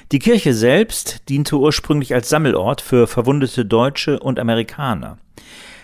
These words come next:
Heiligabend neunzehnhundertvierundvierzig, ein Sonntag, trafen großkalibrige Granaten dieses Gebäude und ließen insbesondere den Glockenturm zum Einsturz bringen.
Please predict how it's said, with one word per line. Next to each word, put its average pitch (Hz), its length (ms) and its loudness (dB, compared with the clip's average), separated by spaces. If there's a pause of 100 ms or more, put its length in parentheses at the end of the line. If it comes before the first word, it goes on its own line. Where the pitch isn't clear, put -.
(100)
Heiligabend 143 800 0
neunzehnhundertvierundvierzig, 120 1600 -2
ein 107 180 -4
Sonntag, 110 600 -4 (340)
trafen 143 540 -2 (100)
großkalibrige 131 1160 0
Granaten 113 720 0
dieses 85 300 -10
Gebäude 120 500 0 (320)
und 147 180 0
ließen 156 360 -4
insbesondere 120 600 -2
den 120 180 -2
Glockenturm 113 640 -2
zum 123 220 -4
Einsturz - 560 -10
bringen. 78 420 -16